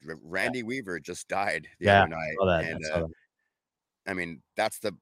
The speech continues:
Speaker 1: to me, that's one of the clearest examples, followed by, of course, David Koresh. You know, all of these things have been whitewashed in the American media press as these,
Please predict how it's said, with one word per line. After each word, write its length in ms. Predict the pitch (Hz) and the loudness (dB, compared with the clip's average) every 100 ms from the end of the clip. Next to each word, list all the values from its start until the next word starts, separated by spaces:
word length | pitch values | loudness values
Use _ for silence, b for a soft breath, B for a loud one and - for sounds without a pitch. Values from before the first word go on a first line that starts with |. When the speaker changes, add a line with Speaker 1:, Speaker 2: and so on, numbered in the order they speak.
| _ _ - | _ _ -10
Speaker 1:
to 80 | |
me, 140 | 113 123 | -4 -2
that's 220 | 98 - | -2 -4
one 120 | 107 | -8
of 60 | 90 | -6
the 80 | 87 | -8
clearest 420 | - 98 92 87 | -8 -4 -4 -6
examples, 800 | 87 90 90 90 82 78 - - _ | -8 -6 -6 -6 -10 -12 -16 -20 _
followed 280 | - 92 92 | -4 -2 -2
by, 140 | 87 87 | 0 -2
of 100 | - | -2
course, 260 | 92 87 | -6 -8
David 280 | - 85 87 | -6 -8 -8
Koresh. 400 | - 87 95 - | -8 -4 -4 -6
You 60 | 80 | -10
know, 160 | 78 - | -10 -4
all 280 | 104 139 147 | 0 2 0
of 80 | |
these 180 | 123 120 | -4 -6
things 220 | - 131 | -4 -6
have 100 | - | -4
been 160 | 95 92 | -6 -2
whitewashed 480 | 95 95 92 92 - | -2 0 -2 -4 -6
in 60 | |
the 100 | 87 | -8
American 400 | 85 92 90 85 | -4 -4 -4 -8
media 280 | 85 92 87 | -8 -6 -6
press 360 | - 98 95 - | -6 -4 -4 -6
as 140 | 80 | -12
these, 320 | - 82 82 | -12 -12 -14